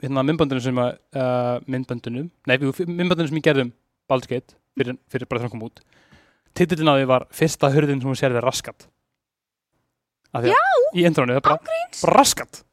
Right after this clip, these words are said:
Speaker 1: Bara eitthvað,
Speaker 2: Já.
Speaker 1: „Viltu opna raskatið?“ Ég er bara eitthvað, „Er þetta, má þetta bara í dag?“ <laughs> Skilur, what the hell?
Speaker 2: Ángríns. Já, ég, ég er alveg sammála. Þetta er svona weird. Þetta er mjög dystopískt skip,
Speaker 1: Ekkert
Speaker 2: þú veist.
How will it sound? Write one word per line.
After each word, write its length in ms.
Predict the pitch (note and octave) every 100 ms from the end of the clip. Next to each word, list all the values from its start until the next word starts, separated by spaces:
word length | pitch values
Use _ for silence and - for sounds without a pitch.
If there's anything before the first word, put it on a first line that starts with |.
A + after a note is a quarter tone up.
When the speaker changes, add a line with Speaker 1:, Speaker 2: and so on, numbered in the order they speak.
| -
Speaker 1:
Bara 160 | E3+
eitthvað, 120 | D3
Speaker 2:
Já. 180 | C#3+ -
Speaker 1:
„Viltu 140 | - F3
opna 260 | A#3+ A#3 A#3
raskatið?“ 300 | A#3+ G3 C3
Ég 80 | D3+
er 60 |
bara 100 | D3+ D#3
eitthvað, 180 | C#3 -
„Er 180 | F3 C4
þetta, 280 | A#3 A#3+ D3
má 220 | C#3+ C#3+ D4
þetta 380 | E4+ - - -
bara 160 | F#3+ D#3+
í 60 | A#3+
dag?“ 300 | C#4 D4 - -
<laughs> 40 |
Skilur, 200 | - C#3
what 80 | F3+
the 80 | -
hell? 580 | - - - - - - - - - D5
Speaker 2:
Ángríns. 600 | G#4+ A#4 G#4 F#4 F4 E3 - - - - - - - -
Já, 160 | F4 D#4 F4+
ég, 140 | G#4 F#4
ég 140 | G4+
er 20 |
alveg 160 | G4+ G4
sammála. 300 | G4 C#4 C4
Þetta 120 | B3+
er 20 | F4+
svona 260 | F4 E4 D4+ C4+ C4 C4+ - - _
weird. 240 | B3 B3 F#3+
Þetta 160 | B3+ B3
er 40 | C#4
mjög 160 | D#4+ -
dystopískt 1300 | F4 - - - D4+ D4+ D#4+ D4 - - - A#3 -
skip, 540 | - - - A#3+ F#3+ _
Speaker 1:
Ekkert 320 | - E3 - -
Speaker 2:
þú 140 | A3+
veist. 220 | G#3+ G#3+